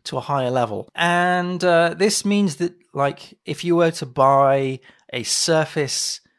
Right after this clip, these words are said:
laptop or <laughs> just, you know, a Microsoft tablet, you're,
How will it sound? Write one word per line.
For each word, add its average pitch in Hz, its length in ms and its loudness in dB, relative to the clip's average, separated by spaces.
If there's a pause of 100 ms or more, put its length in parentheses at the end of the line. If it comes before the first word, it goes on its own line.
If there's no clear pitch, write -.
(180)
laptop 185 800 0
or 131 300 -2 (240)
<laughs> - 220 -20
just, - 360 -4 (220)
you - 80 -2
know, 143 200 2
a 143 160 -2
Microsoft 147 640 -2
tablet, 185 580 -4 (380)
you're, 156 800 2